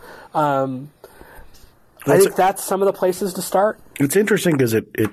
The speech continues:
Speaker 2: is in kind of underscoring the point of the book about political entrepreneurs or groups using these laws to, to achieve their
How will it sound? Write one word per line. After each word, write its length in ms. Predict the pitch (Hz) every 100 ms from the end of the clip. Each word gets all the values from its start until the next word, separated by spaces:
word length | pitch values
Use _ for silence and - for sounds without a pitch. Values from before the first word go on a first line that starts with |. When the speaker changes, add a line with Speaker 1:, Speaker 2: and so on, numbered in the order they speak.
| - - -
Speaker 2:
is 220 | 110 98
in 260 | 107 98 90
kind 220 | - 117
of 80 | 101
underscoring 640 | 107 110 - 117 101 90 90
the 80 |
point 240 | 95 - 110
of 60 |
the 60 | 95
book 320 | 90 101 95
about 320 | 80 82 80 _ -
political 400 | 104 98 98 90
entrepreneurs 720 | 87 - - 92 90 85 78
or 180 | 82 82 - - - - - - - _ -
groups 280 | 123 143 -
using 320 | 113 113 107
these 200 | 98 92
laws 440 | 101 98 95 87 -
to, 340 | 85 82 80 _ _
to 340 | - 87 82 82 _
achieve 720 | - 92 - 107 101 92 - - - - - - _ _ _ _ -
their 320 | 107 92